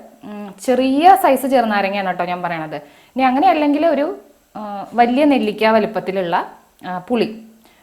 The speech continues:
പിന്നെ താളിന് പുളി പ്രധാനമാണ്. അത് ഒന്നോ രണ്ടോ ഗ്ലാസ് വെള്ളത്തിൽ പിഴിഞ്ഞിട്ട് നന്നായിട്ട്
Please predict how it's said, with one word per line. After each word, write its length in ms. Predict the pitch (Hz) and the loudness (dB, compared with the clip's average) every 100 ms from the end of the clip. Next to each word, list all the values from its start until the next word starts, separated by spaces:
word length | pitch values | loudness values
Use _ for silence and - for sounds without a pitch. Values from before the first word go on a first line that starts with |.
| - | -8
പിന്നെ 160 | 240 240 | -4 -2
താളിന് 340 | 240 226 240 277 285 | -2 0 -2 -2 0
പുളി 160 | 233 - | -2 -2
പ്രധാനമാണ്. 500 | 208 190 180 160 151 - _ _ 196 | -6 -6 -6 -8 -10 -14 _ _ -6
അത് 140 | 208 285 254 | 0 2 2
ഒന്നോ 160 | 247 247 | 2 2
രണ്ടോ 180 | 240 240 240 | 4 2 2
ഗ്ലാസ് 320 | 214 190 226 | 0 0 -2
വെള്ളത്തിൽ 360 | 226 202 190 208 220 | -4 -2 -4 -4 -4
പിഴിഞ്ഞിട്ട് 460 | 226 185 180 180 320 - - - | -4 -4 -6 -4 -6 -6 -20 -10
നന്നായിട്ട് 360 | 208 220 220 | -4 -2 0